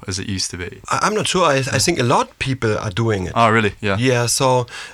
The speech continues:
Speaker 2: um, but a lot of people are using Ableton and a lot of people are using Bose. So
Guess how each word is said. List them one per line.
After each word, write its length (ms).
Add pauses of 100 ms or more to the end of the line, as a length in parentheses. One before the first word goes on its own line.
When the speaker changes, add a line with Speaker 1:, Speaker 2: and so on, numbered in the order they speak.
(140)
Speaker 2:
um, 340
but 160
a 60
lot 160
of 60
people 280
are 400
using 440
Ableton 640
and 180
a 40
lot 180
of 120
people 300
are 140
using 320
Bose. 580
So 260